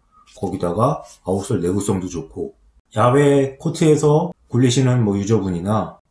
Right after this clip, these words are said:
아니면 일반 뭐 학생들 전부 좋아할 만한 그런 신발인 것 같고요.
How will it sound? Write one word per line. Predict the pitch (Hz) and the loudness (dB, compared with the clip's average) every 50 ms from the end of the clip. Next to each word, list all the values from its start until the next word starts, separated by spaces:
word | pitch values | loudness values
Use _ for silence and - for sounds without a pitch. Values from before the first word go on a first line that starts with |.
| _ _ - | _ _ -10
아니면 | 92 92 101 101 101 107 117 113 | -6 -4 -2 0 0 0 0 0
일반 | 98 92 92 95 95 95 | 0 0 -2 -2 -2 -4
뭐 | 92 85 98 | -4 -4 -6
학생들 | 117 - - 156 131 123 104 104 87 78 - - _ _ _ _ _ _ _ _ _ _ _ _ | -6 -4 -2 -2 0 0 0 -2 -2 -4 -8 -14 _ _ _ _ _ _ _ _ _ _ _ _
전부 | _ - - 101 98 95 101 98 95 107 113 107 90 - - - _ _ _ _ _ _ | _ -10 -6 -4 -2 -2 -2 -2 0 0 0 -2 -2 -6 -8 -18 _ _ _ _ _ _
좋아할 | - - 110 113 120 123 123 120 | -6 -2 2 2 4 4 2 2
만한 | 117 117 110 110 123 139 156 175 175 - - _ | 0 0 0 0 2 0 0 0 -4 -8 -16 _
그런 | _ - 107 110 | _ -2 -2 -2
신발인 | 110 - 160 170 180 170 151 143 131 | 0 0 0 0 0 0 0 0 0
것 | 131 127 98 | 0 0 0
같고요. | 73 - - - 87 120 127 120 - | -2 -6 -10 -6 -4 -4 -4 -4 -6